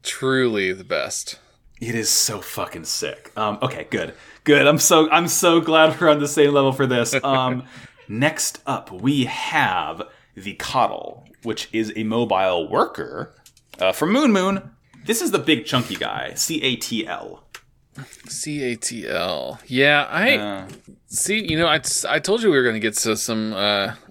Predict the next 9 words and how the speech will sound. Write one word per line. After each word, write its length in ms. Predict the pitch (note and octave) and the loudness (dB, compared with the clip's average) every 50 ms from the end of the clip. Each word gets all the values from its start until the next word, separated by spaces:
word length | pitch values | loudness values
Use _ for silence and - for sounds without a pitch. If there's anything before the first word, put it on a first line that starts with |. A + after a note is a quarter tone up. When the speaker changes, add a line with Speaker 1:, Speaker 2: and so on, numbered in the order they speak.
| _ _ _ _ _ - | _ _ _ _ _ -2
Speaker 1:
less 280 | A#2+ A2 G#2 - - | 0 0 0 0 -2
memorable 440 | A2 G2+ F#2+ F#2+ G2 G2 G#2 G2+ F#2+ | -4 -4 -4 -4 -4 -6 -6 -6 -8
ones. 400 | F#2 F#2 G2 G#2 A2+ A2+ - - - _ _ _ _ _ _ - | -8 -8 -10 -10 -8 -8 -10 -10 -12 _ _ _ _ _ _ -8
And, 360 | - A2 A2+ A2+ A2+ A2 A2 | -4 -2 0 0 2 2 2
uh, 220 | A2+ A2 G#2 G2+ G2 | 4 4 4 6 4
Speaker 2:
It's 240 | G2+ G#2+ G#2 - - - - - - - - - - - - - - - - - - - - - - | 4 4 2 0 -2 -4 -6 -10 -12 -12 -12 -12 -14 -14 -16 -16 -18 -20 -20 -20 -20 -20 -20 -16 -12
fine? 960 | F#2 F2+ A2 C3 D#3+ F3+ G#3+ B3+ E4 F#4 G4+ G#4 G#4 G#4 G#4 G#4 G#4+ E4+ - - _ _ | -8 -6 -4 -2 -2 0 0 0 0 -2 -6 -8 -10 -8 -8 -8 -10 -10 -12 -18 _ _
Question 440 | - - E4+ F#4+ F#4 - - F#4+ F#4 | -6 -2 -2 -2 -2 -2 -4 -4 -2
mark? 580 | F4+ F#4 F#4+ F#4 G4 - - - - - - | 0 0 0 0 -4 -8 -12 -16 -16 -18 -20